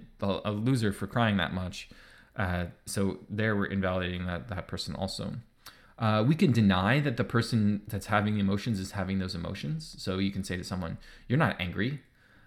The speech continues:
I know how you act when you're angry, and this is not you angry." Or you can say, "You haven't eaten so much, so I know you aren't, uh, y-, you know, uh, you haven't eaten so much, so I know you aren't hungry." And the, the person can just not like food very much, or the food that's in front of them very much.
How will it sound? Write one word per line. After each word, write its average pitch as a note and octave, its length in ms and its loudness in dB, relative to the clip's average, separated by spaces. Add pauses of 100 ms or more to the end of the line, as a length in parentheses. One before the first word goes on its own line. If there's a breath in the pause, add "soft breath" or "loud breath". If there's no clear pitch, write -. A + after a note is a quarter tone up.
I G#2 100 2
know C#3+ 140 6
how C3+ 80 4
you G2+ 140 2
act G2 220 -2
when F#2+ 100 -2
you're - 100 -4
angry, F2 360 -2
and F#2 180 0
this G#2+ 120 0
is G#2+ 100 0
not G2 220 2
you F2 160 -2
angry." - 320 -6 (880 loud breath)
Or G#2+ 140 2
you A2 80 4
can G2+ 100 -2
say, A2+ 160 4
"You B2 140 6
haven't D3 200 2
eaten C3+ 300 2
so G#2 160 0
much, - 480 -4 (180)
so G#2 480 -2
I G#2+ 80 4
know B2+ 180 6
you C3 160 6
aren't, G2+ 240 2 (180)
uh, F2+ 300 -2 (220)
y-, - 200 -10
you G2+ 120 -4
know, F#2+ 140 -2 (340)
uh, G2+ 220 -2
you A#2 100 0
haven't C3+ 220 2
eaten B2 260 0
so A2+ 120 -4
much, G#2 160 -2
so A2+ 80 -2
I G#2 60 2
know A2+ 120 2
you A2 140 2
aren't G2+ 180 -2
hungry." - 500 -4 (800 soft breath)
And A#2 300 2
the, B2+ 80 0
the A#2 180 -2
person C3+ 320 -2
can G#2+ 140 -2
just G2 140 -4
not A#2 140 -2
like G2+ 200 -2
food E3 200 0
very F2 220 -2
much, E2 320 -8
or F#2 160 -2
the F2 100 -6
food G#2+ 200 -2
that's G2+ 160 -4
in G2 60 -6
front C#3+ 200 -2
of - 60 -6
them F2+ 120 -6
very E2 180 -2
much. - 460 -8